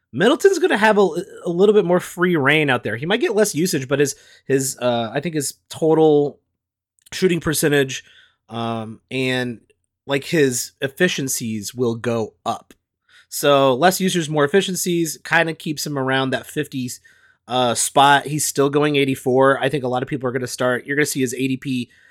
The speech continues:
starting to drop from eighty-four down. I, at least that's what I predict.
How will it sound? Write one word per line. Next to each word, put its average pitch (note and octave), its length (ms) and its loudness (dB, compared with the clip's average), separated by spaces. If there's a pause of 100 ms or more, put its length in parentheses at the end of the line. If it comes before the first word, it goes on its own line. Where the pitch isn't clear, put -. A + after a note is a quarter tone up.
(160)
starting C3+ 580 0
to A#2 180 -6
drop A#2+ 560 -4 (320)
from C3 220 -2
eighty-four C3+ 400 0
down. C#3+ 520 -4 (160)
I, C3 80 0
at D#3 180 -2
least F#3+ 160 4
that's D3+ 200 2
what C3+ 100 4
I B2 60 4
predict. B2+ 580 -2